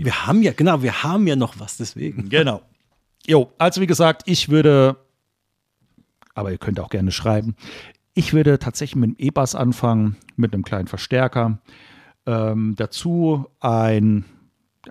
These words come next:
Speaker 2: ein Bassbuch. Gibt's noch Bücher? Ich weiß gar nicht, in der heutigen Zeit.
Speaker 1: Keine Ahnung.
Speaker 2: Auf jeden Fall, es gibt auch ganz viele YouTube-Videos. Also es gibt auch ganz viele Online-Kurse,
Speaker 1: Ja.
Speaker 2: wo man was machen kann. Kostet natürlich auch wieder Geld.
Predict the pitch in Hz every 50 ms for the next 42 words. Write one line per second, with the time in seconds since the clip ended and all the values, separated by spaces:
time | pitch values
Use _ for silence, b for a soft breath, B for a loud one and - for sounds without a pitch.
0 | - - - - 233 - _ _ - 101 92 - - - - - - - - -
1 | 139 147 175 202 - - - - _ _ B B B B B _ _ _ _ _
2 | _ _ - - - - - 202 156 - - 147 170 170 - 208 208 196 - -
3 | - - 95 98 - - - 165 170 180 185 - - 113 104 120 - - 127 127
4 | - - - 147 151 170 - B B B B B B B B B B B B B
5 | B B B B B B B B B B B B B B B - - - - _
6 | _ - - 107 117 110 123 151 170 147 120 101 B B B B B B B B
7 | B B _ _ - 139 135 - 147 147 147 - 143 120 110 - - 120 - 113
8 | 92 - 104 104 104 - - 113 98 95 95 101 123 151 - - 113 87 - -
9 | 92 - 90 82 87 - - 95 92 - - 156 - - 117 - 123 123 135 -
10 | - - 117 104 - - 160 180 180 160 147 123 120 107 - - - 117 110 107
11 | 143 165 170 107 92 92 101 101 107 104 98 101 101 - - 113 113 120 117 107
12 | 101 95 - 95 92 - - 151 143 - - 123 107 - 110 - - 143 127 120
13 | 104 98 87 - 87 85 82 -